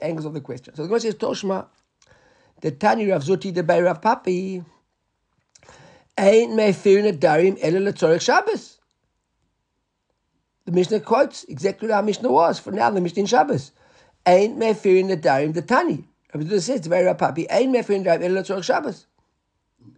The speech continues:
Shein L'Tzorech Shabbos. So now the Gemara brings a kash. Amar Rav Ashi, ha, lo, Tanan, how did we learn in our Mishnah yesterday?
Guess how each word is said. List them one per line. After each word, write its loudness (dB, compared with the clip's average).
Shein 2
L'Tzorech 2
Shabbos. -2
So -14
now 4
the 0
Gemara 4
brings -2
a -10
kash. -4
Amar 4
Rav 0
Ashi, -8
ha, 4
lo, 4
Tanan, 0
how 2
did -6
we 0
learn 2
in -8
our -2
Mishnah -6
yesterday? -4